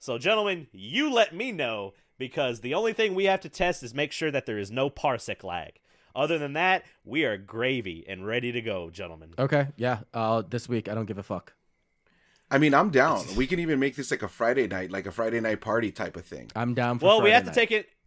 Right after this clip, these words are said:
Speaker 1: I was gonna say we have to take into account because that is, that's when you do fighting games, and
Speaker 2: Mm-hmm.
Speaker 1: I don't want that to
Speaker 3: Oh.
Speaker 1: interfere with that stuff.
Speaker 3: Well, I, I'm
Speaker 1: Because
Speaker 3: open. I, I'm, I'm
Speaker 1: you have
Speaker 3: open.
Speaker 1: to allot,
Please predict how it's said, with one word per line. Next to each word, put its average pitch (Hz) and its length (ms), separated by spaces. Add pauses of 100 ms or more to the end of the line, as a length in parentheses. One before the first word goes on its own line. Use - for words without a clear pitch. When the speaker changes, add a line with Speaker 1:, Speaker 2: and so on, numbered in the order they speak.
(120)
Speaker 1:
I 156 60
was 165 100
gonna 190 140
say 190 160
we 165 80
have 165 80
to 165 60
take 185 180
into 180 100
account 175 300
because 135 220
that 143 180
is, 143 180 (500)
that's 135 220
when 170 100
you 170 80
do 170 100
fighting 175 360
games, 107 280
and 151 60
Speaker 2:
Mm-hmm. 104 60
Speaker 1:
I - 20
don't 117 160
want 123 160
that 127 200
to 117 200
Speaker 3:
Oh. 123 340
Speaker 1:
interfere 123 440
with 104 140
that 117 200
stuff. 85 300
Speaker 3:
Well, 180 180
I, 202 120
I'm 240 80
Speaker 1:
Because 220 240
Speaker 3:
open. 113 440 (100)
I, 135 160
I'm, 165 220
I'm 165 160
Speaker 1:
you 156 160
have 220 300
Speaker 3:
open. - 120
Speaker 1:
to 269 120
allot, 240 460